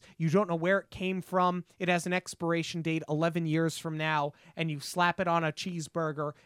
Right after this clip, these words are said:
and it doesn't melt properly, and they sell it at McDonald's. That's what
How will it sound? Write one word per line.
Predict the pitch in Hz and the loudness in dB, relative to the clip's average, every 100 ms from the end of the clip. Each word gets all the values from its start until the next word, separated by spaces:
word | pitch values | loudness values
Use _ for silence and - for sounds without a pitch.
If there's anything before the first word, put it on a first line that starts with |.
| - | -4
and | 165 | -4
it | 151 | 2
doesn't | 170 160 156 147 | 4 4 2 2
melt | 147 - - | 0 0 0
properly, | 156 147 156 139 135 131 - - | 0 2 -2 -2 -2 -4 -10 -2
and | 170 | 0
they | 156 | 2
sell | - 156 160 | 0 0 2
it | 147 | 0
at | 143 | -2
McDonald's. | - 117 101 78 87 - - _ - | -4 -6 -6 -10 -18 -20 -20 _ 4
That's | 269 - | 4 2
what | - | -6